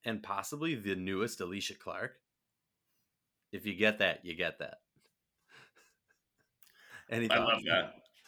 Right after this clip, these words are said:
Speaker 2: I love that. I think, I think Traylor's a great get for them. I think, um, she's, she's gonna fit in really well. She was just doing some media stuff earlier today and was talking about how excited she is, a little fangirling a little bit,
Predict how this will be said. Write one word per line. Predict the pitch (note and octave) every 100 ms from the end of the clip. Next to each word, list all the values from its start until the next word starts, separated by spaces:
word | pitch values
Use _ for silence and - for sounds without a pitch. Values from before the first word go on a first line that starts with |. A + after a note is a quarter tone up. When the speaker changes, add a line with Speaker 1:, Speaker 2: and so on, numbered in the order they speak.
| C3 A#2
Speaker 2:
I | A2+
love | G2+ -
that. | - - -
I | A#2
think, | B2+ A#2+ A#2+
I |
think | B2+
Traylor's | B2 A#2+ A2+
a |
great | G#2+ A2 G#2+
get | A2
for | - B2+
them. | C3 B2 B2 B2
I | A2
think, | G#2+ A2 G#2+ G#2+ G2+ - -
um, | G#2 G#2 G2+ G2 G2 G2 F#2 G#2 -
she's, | - - G#2+ G2+ -
she's | - G#2+
gonna | A2+ G#2+
fit | G#2+
in | G#2+
really | G#2+ G#2+
well. | G#2 G#2 G#2 G#2+
She | G#2+
was | G#2 G2+ - - - - -
just | G#2 -
doing | A2 G#2+
some | G2+ G#2+
media | G#2 G#2+ G#2+
stuff | A2 G#2
earlier | G#2+ A2 G#2
today | G#2+ G#2+
and | A2
was | G#2
talking | - G2+ -
about | G2+ G2+
how | G2
excited | - G#2 G2+
she | - G2+
is, | G#2 G#2 G#2
a | G2
little | G2+ A2 -
fangirling | G#2+ G#2 A2 G#2+ G#2+
a |
little | G#2 G#2 G#2
bit, | G#2 G2+